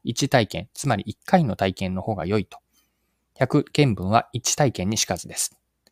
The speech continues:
まあ、いくら見たり聞いたりするよりも、実際に体験することで得られるものは多いんです。お客さんのこと、同じことをやることで、お客さんの視点に立つことができると。このイマーシブリサーチの手法、発想ですね。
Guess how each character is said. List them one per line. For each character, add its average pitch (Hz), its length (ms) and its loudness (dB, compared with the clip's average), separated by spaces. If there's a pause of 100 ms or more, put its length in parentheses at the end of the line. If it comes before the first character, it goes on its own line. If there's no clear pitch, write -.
(680)
ま - 100 2
あ、 - 20 8
い 143 40 6
く - 100 2
ら 107 100 6
見 107 120 2
た 90 100 2
り 87 100 -4
聞 - 140 -6
い - 20 -2
た 101 100 4
り 92 80 0
す 95 140 -8
る 90 60 -6
よ 82 60 -6
り 82 60 -10
も、 92 260 -4
実 113 140 -4
際 143 180 4
に 139 100 2
体 135 160 6
験 131 160 2
す 131 100 0
る 127 80 2
こ 113 120 -2
と - 80 -8
で 101 220 2
得 120 80 2
ら 117 80 6
れ 123 80 2
る 101 80 -2
も 92 100 -6
の 98 80 -2
は 107 120 2
多 98 120 -4
い 101 60 -12
ん 101 40 -16
で - 100 -14
す。 - 180 -6 (1300)
お 131 80 2
客 135 160 4
さ - 140 2
ん 131 60 2
の 131 80 0
こ - 120 -6
と、 113 320 2
同 120 100 4
じ 151 120 2
こ 165 120 2
と - 80 2
を 92 60 2
や 80 80 -2
る 95 80 -4
こ 90 120 -8
と 92 80 -8
で、 95 120 2
お 92 100 0
客 131 160 0
さ 135 120 0
ん 127 60 -2
の 123 80 -2
視 - 100 -2
点 113 120 -4
に 107 40 -4
立 110 160 0
つ - 20 -6
こ 90 120 -6
と 85 80 -10
が 82 100 -6
で 82 100 -10
き 82 100 -8
る 78 60 -14
と。 - 100 -20 (540)
こ - 120 -6
の 113 160 0
イ 127 100 -2
マ 143 100 6
ー 151 40 6
シ 151 140 2
ブ 151 80 4
リ 143 80 2
サ 143 140 4
ー 131 60 4
チ - 120 -8
の 85 120 -8
手 - 140 -8
法、 98 260 -4 (160)
発 - 220 -4
想 113 180 0
で 95 80 -4
す - 120 -8
ね。 101 200 -4